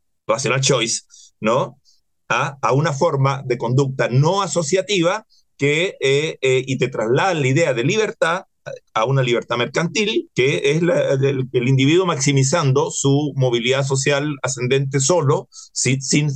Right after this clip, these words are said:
fórmulas asociativas, como se entendía antes. Entonces, ¿qué es lo que pasa? O sea, la,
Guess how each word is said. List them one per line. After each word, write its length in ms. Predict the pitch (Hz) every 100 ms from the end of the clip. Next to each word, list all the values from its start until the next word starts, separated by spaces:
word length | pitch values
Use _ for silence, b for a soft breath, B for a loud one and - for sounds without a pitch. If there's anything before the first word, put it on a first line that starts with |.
| 135
fórmulas 460 | - 143 147 143 135
asociativas, 580 | 131 120 123 143 160 120
como 180 | 117 113
se 100 | 110
entendía 440 | 110 110 120 113
antes. 300 | 90 - 139 B B B
Entonces, 280 | 151 180 147
¿qué 60 |
es 40 | 190
lo 100 | 175
que 80 | 175
pasa? 180 | 147
O 40 | 131
sea, 180 | 123 -
la, 140 | 107